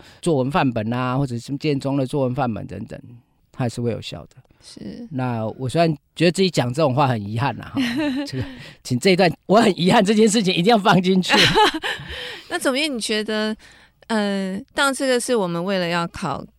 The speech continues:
Speaker 2: 拿到分数，
Speaker 1: 嗯。
Speaker 2: 就是有一些规范跟技巧一定要学习嘛，因为你要拿分数。那你觉得考试里头考作文这件事情，你觉得它的意义在哪里？还是说我们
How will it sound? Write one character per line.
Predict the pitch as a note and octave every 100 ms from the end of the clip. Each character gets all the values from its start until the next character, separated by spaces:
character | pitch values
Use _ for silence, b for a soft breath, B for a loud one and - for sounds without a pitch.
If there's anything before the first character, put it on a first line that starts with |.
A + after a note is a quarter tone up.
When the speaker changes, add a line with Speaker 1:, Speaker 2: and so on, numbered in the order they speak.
| _ -
Speaker 2:
拿 | F3 F3
到 | F#3+
分 | F#3 F3+ E3+
数， | - F#3+ D#3+ - -
Speaker 1:
嗯。 |
Speaker 2:
就 | A#2+
是 | G3+
有 | E3+ D#3+
一 | E3+
些 | - F3
规 | E3+ E3
范 | F3 D#3+
跟 | E3
技 | - F3
巧 | C#3 - - - _ _
一 | D#3
定 | C#3+ F3
要 | E3+ E3
学 | - -
习 | - -
嘛， | F#2 F#2+
因 | E3+
为 | E3
你 |
要 | C#3+
拿 | - -
分 | - D#3 D#3+
数。 | - F3 - B B B
那 | D4+
你 | B3
觉 | E3+ E3+
得 | D#3+
考 | E3+ - G3 D#3+
试 | - C#4 B3+
里 | E3+
头 | - F#3
考 | D#3+ -
作 | - - C4
文 | F#3 D#3+
这 | F#3+
件 | G3 F#3
事 | F#3 F#3
情， | - - - - _ -
你 | F3+
觉 | F#3 F3+
得 | F3+ F3+ - B B B
它 | -
的 | F#3+
意 | - F3+ E3
义 |
在 | - D#3+
哪 | - - G2+
里？ | - - -
还 | F#3+
是 | A#3+ A#3
说 | - G#3 F#3+ F#3 G3 b b b b
我 | F#3+
们 | F#3 G3 G3+